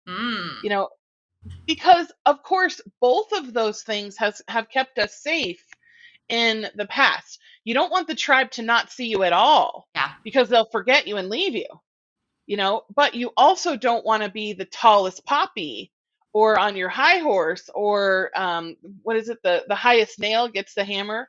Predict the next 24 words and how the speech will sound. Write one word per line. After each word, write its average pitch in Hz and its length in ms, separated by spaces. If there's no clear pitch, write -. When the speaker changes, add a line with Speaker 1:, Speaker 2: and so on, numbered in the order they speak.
Speaker 1:
Hammer, 185 240
Speaker 2:
You 226 60
Speaker 1:
yep. - 40
Speaker 2:
don't 247 60
wanna 233 140
be 220 100
standing 220 400
out 339 340
too 233 200
much 185 320
either. 226 360
So 285 200
it's 285 140
a 285 60
very 339 640
tricky 302 600
thing 294 360
if - 200
you're 220 120
just 294 500
using 226 600
that 196 320
old 226 580
installed 214 1040